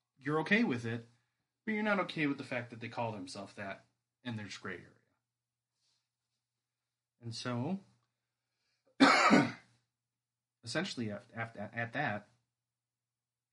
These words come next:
you graduate, and you become a standard agent. And, uh, eventually it leads up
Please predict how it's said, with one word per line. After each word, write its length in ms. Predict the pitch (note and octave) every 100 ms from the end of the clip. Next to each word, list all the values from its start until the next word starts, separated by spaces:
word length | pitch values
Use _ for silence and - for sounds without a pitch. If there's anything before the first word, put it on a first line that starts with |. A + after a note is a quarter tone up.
| _ _ _ _ _ _ _ B2
you 80 |
graduate, 640 | A#2 - - A2 F#2 F#2 A#2+ - _ _ _ _ _ _ _ _ _ _ _ _ _ _ _ _ _ _ _ _ _ _ _ _ _ _ _ _ _ _ -
and 200 | A2+ A2+
you 80 | G#2+
become 520 | A#2 A#2+ A#2 D#3 E3+ - _ _ _ _ _ _ _ _ _ _ _ -
a 220 | G2+ G#2
standard 440 | G2+ - A2+ A2+ A#2+
agent. 400 | D#3+ A#2 - - _ _ _ _ _ _ _ _ _ _ _ _ _ _ _ _ _ -
And, 340 | G2 G2+ G2+
uh, 260 | G2+ G#2+ G2
eventually 480 | G#2 A2 A#2+ A#2+ A2
it 120 | -
leads 280 | A2+ G#2 G2+
up 280 | D3+ D#3